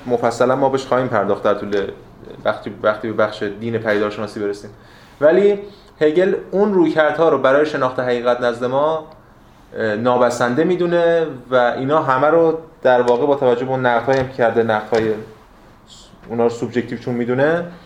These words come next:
میگه در واقع اینا ضد حقیقتن، اینا یه چیز شبیه رویان برای افرادی که می‌خوان برن سراغشون. می‌شه گفتش که با نقد حقیقت ثابت و اینجا دست گذاشتن روی نظام علمی حقیقت، هگل داره خودش رو از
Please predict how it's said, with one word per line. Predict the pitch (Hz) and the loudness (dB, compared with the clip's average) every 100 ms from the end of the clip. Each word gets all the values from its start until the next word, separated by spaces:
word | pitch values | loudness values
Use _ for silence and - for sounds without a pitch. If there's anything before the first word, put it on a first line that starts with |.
| - | -8
میگه | 139 160 | 2 4
در | 151 | 6
واقع | 143 | 4
اینا | 160 160 | 2 2
ضد | 165 131 | 2 4
حقیقتن، | 113 110 104 107 | 2 4 2 0
اینا | 117 | -2
یه | 135 | -2
چیز | 143 - | -4 -2
شبیه | 120 135 | 0 2
رویان | 127 120 123 123 107 95 | 2 2 4 2 0 -2
برای | 107 107 104 101 98 - - - - - - | 2 2 2 -2 -6 -12 -20 -20 -20 -20 -6
افرادی | 110 107 113 101 | -4 2 2 2
که | 113 | -4
می‌خوان | 101 107 101 | -4 -4 -2
برن | 101 | -2
سراغشون. | 101 104 95 95 - - - - - - - - - - - - - - - - - | 0 0 0 0 -8 -20 -20 -20 -20 -20 -20 -20 -20 -20 -20 -20 -20 -20 -20 -16 -4
می‌شه | 202 226 | 0 2
گفتش | 220 208 214 202 | 2 2 0 2
که | 208 202 | 4 4
با | 175 156 | 4 2
نقد | 165 180 175 165 143 123 110 - - 123 | 2 0 0 2 4 2 0 -6 -12 0
حقیقت | 135 131 131 | 2 2 2
ثابت | 127 139 123 147 170 165 | 0 2 4 4 2 2
و | |
اینجا | 127 120 120 | 2 2 2
دست | 123 120 123 | 2 0 -4
گذاشتن | 120 123 | -6 -4
روی | 120 123 | -4 -4
نظام | 120 120 120 | -2 -2 0
علمی | 120 123 | 0 0
حقیقت، | 123 127 139 180 180 - - - - - - | -2 -2 0 0 0 -14 -20 -20 -20 -12 -4
هگل | - 180 | 2 4
داره | 160 160 170 175 175 - - - - | 4 4 2 0 -4 -18 -20 -20 0
خودش | 170 180 175 165 | 4 4 2 2
رو | |
از | 143 127 | 2 2